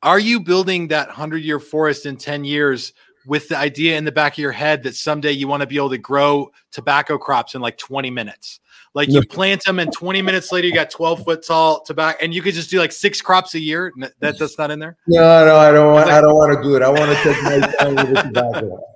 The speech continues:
Speaker 2: <laughs>
Speaker 1: All right, good, good man. All right, this next comment is coming to you from Simon Kim. "Do you use tractors or cows to plow the soil at Plasencia Cigars?" You got a lot of acres, brother. How do you
Speaker 2: Yes,
Speaker 1: plow the
Speaker 2: yes,
Speaker 1: soil?
Speaker 2: we do, we do both. We do both.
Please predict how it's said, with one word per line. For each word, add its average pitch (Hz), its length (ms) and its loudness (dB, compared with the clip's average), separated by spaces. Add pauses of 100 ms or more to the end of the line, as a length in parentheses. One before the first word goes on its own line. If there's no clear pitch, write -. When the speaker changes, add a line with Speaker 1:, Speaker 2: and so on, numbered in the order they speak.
Speaker 2:
<laughs> - 720 -10
Speaker 1:
All 170 80 6 (100)
right, 156 140 0
good, 156 340 0
good 175 220 -2
man. 165 340 -4 (260)
All 180 80 2
right, 175 160 2
this 214 220 -2
next 214 220 -4
comment 202 400 0
is 175 140 -6
coming 185 200 -4
to 165 80 -10
you 190 80 -4
from 165 240 -8
Simon 170 540 -6
Kim. 165 400 -4 (400)
"Do 240 180 0
you 277 160 2
use 254 300 -2
tractors 214 640 -2
or 175 260 -2
cows 139 640 -4
to 165 140 -12
plow 165 320 -6
the 160 100 -6
soil 156 600 -8
at 127 200 -10
Plasencia 147 520 -8
Cigars?" 160 400 0
You 160 60 -10
got 196 120 2
a 175 60 2
lot 180 260 4
of 185 80 0
acres, 175 380 -4
brother. 135 360 -6 (240)
How 135 100 2
do 135 40 6
you 139 80 6
Speaker 2:
Yes, 131 140 2
Speaker 1:
plow 175 160 -2
the 131 60 4
Speaker 2:
yes, 127 100 2
Speaker 1:
soil? 165 160 2
Speaker 2:
we 185 60 6
do, 185 240 6
we 165 300 4
do 156 180 2
both. 110 360 0
We 123 180 -4
do 143 140 -4
both. 107 500 -6